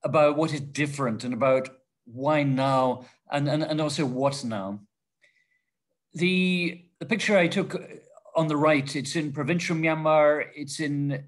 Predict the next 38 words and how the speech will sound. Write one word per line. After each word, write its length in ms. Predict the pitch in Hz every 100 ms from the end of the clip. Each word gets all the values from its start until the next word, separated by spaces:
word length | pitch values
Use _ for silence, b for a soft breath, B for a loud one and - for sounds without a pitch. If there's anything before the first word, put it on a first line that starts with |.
| _
two 140 | 175
thousand 340 | 160 147 143 135
and 100 | 123
thirteen. 680 | 160 147 180 175 170 170 B B B B _ _ _ _ _
You 120 | 160
may 120 | 185
not 140 | 175
be 60 | 156
able 100 | 160
to 60 | 143
see 140 | 156
very 220 | 160 180
well, 180 | 160 156
but 160 | 160 165
there's 140 | 151
a 60 | 165
point 320 | - 180 165
to 100 | 123
the 60 | 135
picture. 400 | 147 135 - 127
It's 160 | 127
a 40 | 135
market 440 | 147 170 165 -
scene. 560 | - 151 143 139 139 - _ _
One 240 | 139 175
of 80 | 147
the 80 | 147
points 420 | - 185 170 -
to 100 | 139
the 100 | 131
picture, 840 | - - - 147 139 135 135 - _ _ _ _ _
especially 320 | - - -
then, 420 | 107 165 175 156 B B _
was 80 | 143
the 60 | 170
satellite 580 | - 156 139 135 120 113
dishes. 580 | 113 - 95 95 - - _ B B B B B _ _ _ _ _ _
Suddenly, 800 | - - 196 190 180 175 170 156